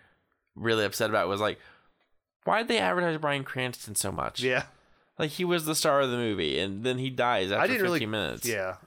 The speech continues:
Speaker 2: I didn't really care for the train.
Speaker 1: Yeah, that was
Speaker 2: I don't see why they would put it on a train, personally.
Speaker 1: Yeah. I,
Speaker 2: They had
Speaker 1: yeah.
Speaker 2: helicopters. I figured they just fly it out.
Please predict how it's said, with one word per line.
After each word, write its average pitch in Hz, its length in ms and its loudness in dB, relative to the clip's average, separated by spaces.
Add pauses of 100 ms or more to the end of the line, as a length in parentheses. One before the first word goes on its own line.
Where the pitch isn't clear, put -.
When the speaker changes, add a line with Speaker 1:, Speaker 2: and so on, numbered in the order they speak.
Speaker 2:
I 165 60 2
didn't 247 120 0
really 190 160 2
care 160 160 0
for 131 80 -8
the 117 80 -8
train. 107 540 -4 (920)
Speaker 1:
Yeah, 311 520 0
that - 160 -2
was 151 120 -2
Speaker 2:
I 151 80 0
don't 175 140 2
see 165 120 -2
why 139 200 2
they 131 80 2
would 117 140 -4
put 139 100 -2
it 123 80 -2
on 107 120 -4
a 101 40 -10
train, 101 400 -8
personally. 95 540 -10 (580)
Speaker 1:
Yeah. 139 520 -8 (280)
I, - 80 -20 (240)
Speaker 2:
They 156 80 -4
had 170 160 0
Speaker 1:
yeah. - 20 -10
Speaker 2:
helicopters. 113 560 -2
I 101 40 -14
figured 120 180 -6
they 104 60 -8
just 95 160 -10
fly 101 240 -4
it 92 40 -8
out. 92 260 -12